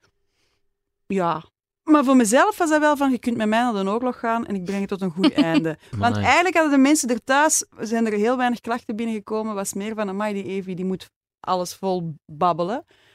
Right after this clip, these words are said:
Speaker 1: Ehm, en vrienden van mij dat niet doorhadden, die zeiden echt: "Amai, wat dat jij kunt met een micro." <laughs> Maar, ehm,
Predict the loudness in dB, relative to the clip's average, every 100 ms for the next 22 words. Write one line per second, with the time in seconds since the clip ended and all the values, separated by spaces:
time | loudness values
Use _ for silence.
0 | _ _ -4 -2 -2 -4 -2 0 4 4
1 | 4 4 4 2 0 2 2 2 0 0
2 | 0 0 -2 -6 -6 -4 -4 -6 -8 -10
3 | -8 -6 -2 -2 -2 -4 -4 -2 -2 4
4 | 4 6 4 2 2 2 4 4 4 4
5 | 0 0 -8 -4 4 4 6 6 6 8
6 | 6